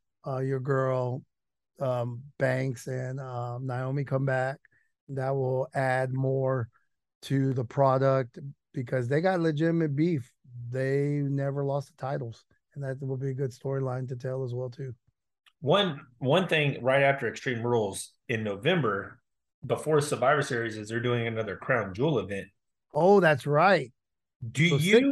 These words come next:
Speaker 1: favorites.
Speaker 2: because the Saudis, they like to see nostalgia because they wanna see recognition like a Goldberg, right? And I know,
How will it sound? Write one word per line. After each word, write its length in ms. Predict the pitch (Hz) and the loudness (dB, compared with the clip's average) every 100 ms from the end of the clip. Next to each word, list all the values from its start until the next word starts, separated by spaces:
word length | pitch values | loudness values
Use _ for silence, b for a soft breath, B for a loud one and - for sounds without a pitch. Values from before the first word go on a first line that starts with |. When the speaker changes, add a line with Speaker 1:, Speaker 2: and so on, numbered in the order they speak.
| 277 | 0
Speaker 1:
favorites. 920 | 156 127 123 - - _ _ - 170 | -2 -6 -12 -16 -20 _ _ -4 2
Speaker 2:
because 440 | 170 170 214 269 | 2 4 4 4
the 60 | 220 | 2
Saudis, 560 | 147 196 247 160 127 123 | 0 2 2 4 2 2
they 160 | 143 | 2
like 240 | 185 214 214 | 2 0 0
to 80 | 147 | -2
see 600 | - 170 165 160 139 - - - - | 0 0 0 -2 -4 -10 -14 -12 -2
nostalgia 640 | 131 - 131 135 123 110 | -2 0 2 4 4 0
because 260 | 104 - 120 | -4 -4 -2
they 100 | 131 | 0
wanna 240 | 135 135 | 0 0
see 160 | 123 131 | -2 -2
recognition 560 | 120 110 104 127 - 110 | -2 -2 -4 -4 -4 -4
like 140 | 107 | -4
a 60 | 95 | -4
Goldberg, 460 | 110 104 95 92 | -2 -2 -2 -6
right? 220 | 98 104 104 | -2 -2 -2
And 80 | |
I 40 | 107 | -8
know, 300 | 113 117 | -6 -6